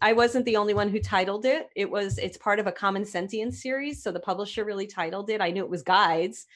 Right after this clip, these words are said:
but it's guides, colon, mystical connections to soul guides and divine teachers.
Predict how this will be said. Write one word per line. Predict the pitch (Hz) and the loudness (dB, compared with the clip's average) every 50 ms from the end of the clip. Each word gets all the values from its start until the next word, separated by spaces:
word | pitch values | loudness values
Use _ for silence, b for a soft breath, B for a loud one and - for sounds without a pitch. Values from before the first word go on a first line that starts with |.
| b b b b b b b - | b b b b b b b 2
but | 226 226 | 4 4
it's | 226 214 226 | 4 4 4
guides, | - 247 254 254 254 220 190 202 196 190 - - - _ _ _ _ _ _ _ _ _ _ _ _ _ _ _ _ _ - | 4 6 6 8 6 6 4 2 0 -2 -6 -16 -18 _ _ _ _ _ _ _ _ _ _ _ _ _ _ _ _ _ -6
colon, | - 214 185 175 165 165 170 180 196 - _ _ _ - _ - | 0 4 4 4 4 2 -2 -4 -6 -10 _ _ _ -18 _ 2
mystical | 196 233 247 247 - 262 254 254 254 | 4 4 4 4 2 0 4 4 2
connections | 254 254 - 233 226 214 214 214 - - 208 196 190 - | 2 2 0 2 2 2 2 0 -4 -6 -6 -6 -6 -8
to | - 185 | -10 -8
soul | - - 208 202 208 202 | -6 -2 0 0 0 2
guides | 202 175 170 165 160 160 175 | 2 2 2 2 0 -2 -4
and | 170 156 | -6 -6
divine | 151 165 170 170 170 170 160 | -6 -6 -6 -6 -6 -8 -10
teachers. | - - 165 147 - - - - - - - | -10 -10 -12 -12 -10 -12 -12 -12 -12 -16 -20